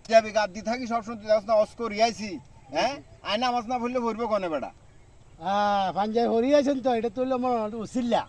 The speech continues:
Speaker 1: হ্যাঁ।
Speaker 2: কাজের
Speaker 1: উসিল্লা।
Speaker 2: বেলা তো কিচ্ছু নাই, এগুলো উসিল্লা।
Speaker 1: ওরে বাবুরে কথা হুন, অনার টেয়া লাগবো, আর এনে কোকা সারা লাগাইতে হইব। পুরাই হাঁটাছিলাম টেয়া কোকা, আর টেয়া কোকায় কন্ডে আমু। মানুষের যদি বেয়ার টেয়া কোন না দে, হাতে টেয়া আছে নি?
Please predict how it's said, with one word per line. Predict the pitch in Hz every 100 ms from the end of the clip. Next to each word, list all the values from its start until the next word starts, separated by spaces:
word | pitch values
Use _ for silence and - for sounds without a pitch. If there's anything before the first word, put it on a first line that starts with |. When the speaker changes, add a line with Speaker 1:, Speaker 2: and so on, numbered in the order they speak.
| -
Speaker 1:
হ্যাঁ। | 160 190 175 123
Speaker 2:
কাজের | - - - 170 185
Speaker 1:
উসিল্লা। | 208 214 202
Speaker 2:
বেলা | 214
তো | 269
কিচ্ছু | 247 185 214
নাই, | 180
এগুলো | 185 220
উসিল্লা। | 165 151
Speaker 1:
ওরে | 156 175
বাবুরে | 160 156 165 175
কথা | 156 139 151
হুন, | 135 101 - - 107
অনার | 131 151 156
টেয়া | 180 170
লাগবো, | 147 131
আর | 135 151
এনে | 151
কোকা | 160 160 165
সারা | 185 170
লাগাইতে | 143 127 - 160
হইব। | 156 202 - - - - - - -
পুরাই | 123 143 165
হাঁটাছিলাম | 147 151 151 156 165
টেয়া | 165 156
কোকা, | 131 139 160
আর | 160 170
টেয়া | 165 147
কোকায় | 135 143 165
কন্ডে | 160 139
আমু। | 147 123 98
মানুষের | 113 127 160
যদি | 170
বেয়ার | 180 185 175 151
টেয়া | 156 147
কোন | 170
না | 185 185 185
দে, | 165 139 - - - - -
হাতে | 139 214
টেয়া | 185 226 214
আছে | 170 190
নি? | 139